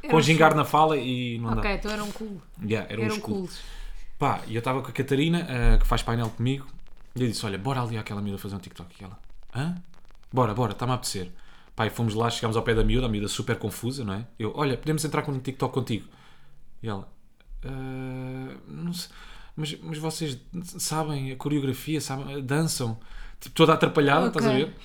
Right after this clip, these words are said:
Speaker 2: Eu disse, "Não, a gente vai atrás de ti, não te preocupes." Fizemos o TikTok com a miúda, depois muito simpática, a miúda, pá, doze anos, não devia ter mais do que isto,
Speaker 1: Ok.
Speaker 2: doze anos. Depois, ah, ela não sabia quem é que nós éramos, lá nos descobriu nas redes sociais, enviou-nos o vídeo, pá,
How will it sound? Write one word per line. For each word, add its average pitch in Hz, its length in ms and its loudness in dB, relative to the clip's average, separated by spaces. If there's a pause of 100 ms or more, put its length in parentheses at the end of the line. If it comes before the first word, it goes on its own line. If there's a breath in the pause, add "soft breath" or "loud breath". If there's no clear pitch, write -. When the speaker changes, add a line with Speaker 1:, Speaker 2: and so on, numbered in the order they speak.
(480 loud breath)
Speaker 2:
Eu 190 80 6
disse, 147 280 4
"Não, 180 280 6
a 156 40 2
gente 185 200 6
vai 190 120 8
atrás 175 280 6
de 117 180 2
ti, - 80 -12
não 131 80 2
te 131 80 -2
preocupes." 127 560 4 (300 soft breath)
Fizemos 131 340 4
o 120 60 0
TikTok 127 360 0
com 131 60 0
a - 60 2
miúda, 156 260 2
depois 123 320 -6
muito 120 200 -4
simpática, 123 580 -4
a - 20 -6
miúda, 117 240 -6
pá, 117 100 -2
doze 113 360 0
anos, 98 280 -2
não 117 120 0
devia 127 160 0
ter 131 100 -2
mais 127 160 0
do 113 80 -4
que - 100 -8
isto, - 200 -6
Speaker 1:
Ok. 202 60 -4
Speaker 2:
doze 107 300 0
anos. 110 320 -2 (1120 loud breath)
Depois, 123 560 4
ah, 123 40 -2 (180)
ela 135 180 2
não 139 80 4
sabia 127 240 4
quem 131 140 2
é 123 40 2
que - 60 -4
nós 127 180 0
éramos, 165 360 2
lá 123 160 2
nos 120 120 -2
descobriu 120 380 0
nas 113 160 0
redes 107 220 -4
sociais, 151 520 -2
enviou-nos 123 520 2
o 117 80 4
vídeo, 147 360 2
pá, - 180 -8